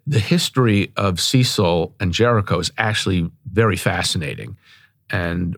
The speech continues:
when we first heard about what had actually transpired in their history, we thought we had the, the, the elements of telling a very exciting story.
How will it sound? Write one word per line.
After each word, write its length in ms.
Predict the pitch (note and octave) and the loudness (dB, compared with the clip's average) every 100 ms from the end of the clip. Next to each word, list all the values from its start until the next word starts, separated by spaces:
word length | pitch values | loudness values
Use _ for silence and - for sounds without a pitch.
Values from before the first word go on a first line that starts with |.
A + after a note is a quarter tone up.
| - | -4
when 200 | G2+ F2+ | -2 0
we 80 | |
first 340 | F2+ A2+ G#2 - | 0 2 0 0
heard 260 | - A#2 | 2 2
about 400 | A2+ F#2 F#2 F#2 - _ _ _ | 4 2 0 -2 -10 _ _ _
what 160 | A2 A2 | 2 4
had 80 | G#2 | 2
actually 280 | F#2+ - | 0 -2
transpired 760 | F#2+ - F#2+ F2+ - A2+ A2+ G2+ | -2 0 0 -2 0 2 4 2
in 80 | F2+ | 2
their 100 | F2 | -2
history, 600 | - D#3 - F#2 F2+ - _ _ _ _ | 0 0 -2 -4 -4 -6 _ _ _ _
we 200 | B2 A#2+ | 2 2
thought 320 | A2+ - A#2+ A2 | 2 2 2 2
we 100 | G#2+ | 2
had 180 | G2 | 2
the, 160 | F2+ F2+ - | 0 -2 -2
the, 320 | G#2+ - G#2+ | -8 -6 -6
the 160 | - B2 | -2 0
elements 440 | B2+ A#2 G#2+ G2+ | 2 4 4 2
of 120 | - F2+ | -2 -2
telling 320 | - F#2 F2 | 0 0 0
a 20 | |
very 260 | F2 F2+ E2+ | 0 -2 -2
exciting 500 | - - E2 D#2+ F2 | -4 -4 -4 -6 -8
story. 500 | - - - - | -8 -8 -10 -14